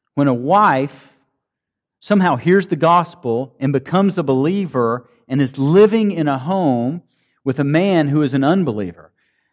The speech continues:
Major issues, because women in this day and age were expected to follow the gods of their husband. When you got married to a man, you were expected to follow the gods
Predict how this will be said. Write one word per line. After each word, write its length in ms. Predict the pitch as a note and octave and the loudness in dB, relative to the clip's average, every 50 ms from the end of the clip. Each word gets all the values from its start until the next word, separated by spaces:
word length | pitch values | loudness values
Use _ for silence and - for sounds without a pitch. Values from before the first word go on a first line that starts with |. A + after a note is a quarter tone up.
| _ _ _ _ _ _ _ | _ _ _ _ _ _ _
Major 680 | - A2 A2+ C3+ D3+ F3 G3 A3+ A#3+ A3 F3+ F3+ E3+ D#3+ | -12 -8 -4 0 2 4 4 4 4 2 0 0 2 2
issues, 500 | F3+ G#3 G3+ - - A2+ G2+ G2+ G2 - | 2 2 2 -2 -8 -10 -10 -10 -12 -14
because 420 | _ C3 - - C#3 C3 B2 B2+ _ _ _ _ _ | _ -12 -4 -2 -2 -2 -2 -6 _ _ _ _ _
women 480 | - B2+ B2 D3 F#3 G#3+ G#3+ G3+ F3 D#3+ | -14 -6 -2 0 2 2 2 2 4 2
in 140 | D3 D3 D#3 | 2 2 0
this 200 | F#3 F#3+ F#3+ - | -2 -2 -4 -4
day 280 | D#3+ E3 E3 E3+ D#3+ | -4 -4 -2 0 0
and 100 | D3 C#3+ | 0 0
age 340 | D3+ E3+ F#3+ F#3 F3 C#3+ A#2+ | 0 0 0 0 -2 -2 -4
were 200 | A#2+ C3+ C3+ C3+ | -4 -4 -4 -4
expected 720 | C3 C3 - - - _ F#3+ F#3 F#3+ F#3 - E3 D#3 C3+ | -6 -10 -16 -20 -8 _ 0 0 0 0 -4 -6 -4 -4
to 60 | C#3+ B2+ | -6 -10
follow 440 | - _ E3 D#3 D#3+ E3+ E3+ E3+ | -4 _ 0 0 2 2 0 0
the 100 | D#3 D#3 | -2 -4
gods 460 | D3 B2 C#3 C3 C3 C3+ C3+ C#3+ B2+ B2+ | -2 0 2 2 4 4 2 0 0 -4
of 140 | B2+ A2+ | -8 -4
their 160 | A#2 C#3 C3 B2+ | -2 -2 0 0
husband. 500 | D#3 F#3+ G3 - - - A2 E2+ E2 _ _ _ _ _ _ _ _ _ _ | 0 0 -2 -2 -8 -12 -12 -12 -14 _ _ _ _ _ _ _ _ _ _
When 140 | - B2+ D3+ | -4 -2 -2
you 80 | D#3+ D3+ | 0 2
got 200 | F#3 F3+ D3 C#3+ | 0 0 2 0
married 380 | C#3+ D#3+ F3+ F#3+ G3 G3+ G3 - | -2 0 2 2 2 2 0 0
to 160 | F#3+ F#3+ F#3+ | 0 0 2
a 60 | F#3 | 2
man, 380 | E3+ D#3+ D3 C#3 C#3 C#3 C#3 C3+ | 2 0 0 0 0 -2 0 0
you 120 | C3+ C3 | 0 2
were 140 | C3+ C3 C3 | 0 0 -2
expected 640 | A#2 - - - _ - E3+ F3 E3+ - F#3 D#3 | -4 -8 -16 -8 _ -2 -2 -2 -4 -8 -8 -8
to 60 | E3 | -8
follow 480 | C#3+ _ _ E3 D#3 D3+ D3 C3+ B2+ B2+ | -10 _ _ 0 2 2 2 2 0 -2
the 100 | B2 A#2 | -4 -8
gods 680 | A2 G#2 C3+ C#3 C#3 C3+ A#2+ A2+ A2 G#2+ G#2+ _ - | -4 0 2 2 4 4 2 2 0 -2 -8 _ -20